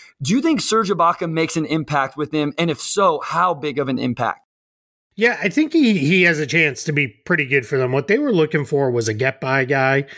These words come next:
Speaker 2: while they're without Brook Lopez. Now, there was reporting right before the deadline that they're hopeful Brook, Brook Lopez will return before the end of the season. And I think we've kinda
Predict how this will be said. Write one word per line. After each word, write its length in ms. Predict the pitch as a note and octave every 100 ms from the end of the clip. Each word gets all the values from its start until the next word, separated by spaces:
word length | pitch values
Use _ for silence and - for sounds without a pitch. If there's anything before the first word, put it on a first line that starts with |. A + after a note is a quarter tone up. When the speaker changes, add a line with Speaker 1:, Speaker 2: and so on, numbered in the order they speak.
| - -
Speaker 2:
while 500 | B2 B2+ B2+ C3 B2+
they're 380 | B2 C3+ B2+ A#2+
without 420 | B2 B2+ A#2+ A#2
Brook 220 | C#3 B2
Lopez. 560 | C3 B2 C#3+ C#3 C3 -
Now, 160 | C3
there 160 | B2+ D3+
was 180 | D#3+ B2
reporting 500 | B2 - C#3 C3+ C3
right 220 | B2+ B2+
before 260 | - C3 C3
the 120 | A#2+
deadline 480 | B2 B2+ C3+ C#3+ C#3+ - - -
that 160 | D3
they're 180 | D#3 D3
hopeful 420 | B2 C#3 C3 D3
Brook, 360 | C#3 C3+ C3 _
Brook 240 | C3+ C3+
Lopez 440 | C#3 B2+ D3 C#3+ C3
will 260 | B2 A#2+
return 480 | A#2+ A#2 C#3+ C3 C3+
before 340 | C3 A2 C3 C3
the 140 | C3
end 120 | C3
of 80 | B2
the 80 | G#2
season. 480 | - B2 B2+ D#3+ E3+ - - -
And 100 | D#3
I 80 |
think 300 | E3 G3 G#3 - -
we've 500 | D#3 E3 D3+ C#3 A#2 -
kinda 400 | D#3+ D3 C3+